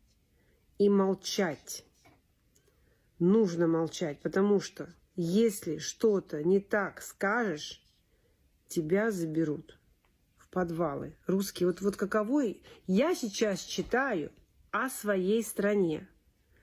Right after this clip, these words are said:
Вот это всё написано не о Германии фашистской, это всё написано о моей стране, о России.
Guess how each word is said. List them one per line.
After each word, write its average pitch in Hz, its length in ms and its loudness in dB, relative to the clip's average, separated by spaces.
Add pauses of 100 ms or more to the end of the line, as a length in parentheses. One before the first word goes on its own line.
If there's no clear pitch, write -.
(220)
Вот 208 280 2
это 294 340 2
всё 175 400 -2
написано 196 460 2
не 202 180 6
о 208 80 2
Германии 196 560 0
фашистской, - 580 -10
это 233 280 2
всё 190 200 -2
написано 190 600 0
о 226 180 6
моей 240 440 0
стране, 202 500 2
о 180 160 -2
России. 208 600 -4